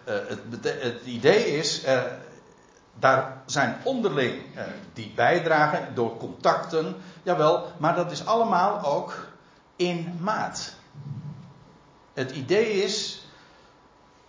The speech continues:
ons woordje meter, maat trouwens ook, metro, hè, eh, dat betekent eigenlijk, eh, ja, een, een, het is geproportioneerd, hè, zoals dat heet.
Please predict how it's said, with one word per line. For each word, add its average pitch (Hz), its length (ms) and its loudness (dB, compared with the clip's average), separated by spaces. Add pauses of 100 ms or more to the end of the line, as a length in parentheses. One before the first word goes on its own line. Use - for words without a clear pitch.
(600)
ons 131 160 -4
woordje 107 280 -6
meter, 123 480 0 (520)
maat 107 380 -2
trouwens 90 400 -8
ook, 117 240 -4 (100)
metro, 120 600 -10
hè, - 60 -14
eh, - 880 -18
dat - 560 -8
betekent 127 760 -2
eigenlijk, 104 540 -4 (140)
eh, 98 60 -2 (2000)
ja, 120 320 -4
een, 131 300 0
een, 120 180 0
het 143 200 -8
is - 120 -2
geproportioneerd, 151 1400 -2
hè, 185 120 -6
zoals 107 220 -8
dat 98 140 -12
heet. 92 300 -8